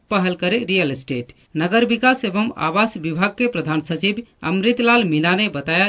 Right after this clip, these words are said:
कि रियल एस्टेट को शहरों में सस्ता आवास उपलब्ध कराने की दिशा में पहल करनी चाहिए। उन्होंने बताया कि राजधानी पटना में पॉश इलाके में एक सौ से अधिक स्लम अवस्थित है।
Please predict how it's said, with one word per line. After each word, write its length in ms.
कि 140
रियल 300
एस्टेट 320
को 160
शहरों 400
में 200
सस्ता 300
आवास 500
उपलब्ध 380
कराने 360
की 160
दिशा 300
में 140
पहल 220
करनी 340
चाहिए। 520
उन्होंने 280
बताया 340
कि 160
राजधानी 480
पटना 400
में 160
पॉश 300
इलाके 360
में 120
एक 280
सौ 180
से 180
अधिक 320
स्लम 320
अवस्थित 520
है। 200